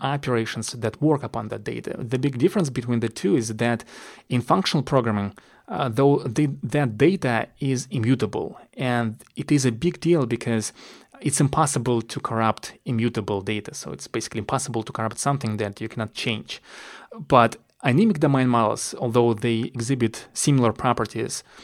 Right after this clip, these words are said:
to the functional approach, the, the biggest difference is that it is mutable. The data inside domain models is mutable, and you can never know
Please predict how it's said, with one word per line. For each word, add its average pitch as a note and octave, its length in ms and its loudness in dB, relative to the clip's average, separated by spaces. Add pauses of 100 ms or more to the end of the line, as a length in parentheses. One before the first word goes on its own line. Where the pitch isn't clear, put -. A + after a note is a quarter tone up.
(180)
to - 100 0
the A2+ 80 -2
functional C#3 360 2
approach, A2 420 4 (340)
the, A2+ 440 2
the A#2+ 100 0
biggest C3+ 640 -4
difference C3+ 400 2
is A2 140 -4
that A#2 340 -4 (120)
it - 200 -8
is C3 180 2
mutable. A2+ 540 -4
The A#2 140 -2
data C#3 320 0
inside A2+ 380 -4
domain A#2 200 -4
models D#3 320 0
is A#2 140 -2
mutable, A#2+ 400 -2
and A#2 180 -6
you A#2+ 80 -6
can B2+ 160 0
never C#3 260 4
know B2 360 2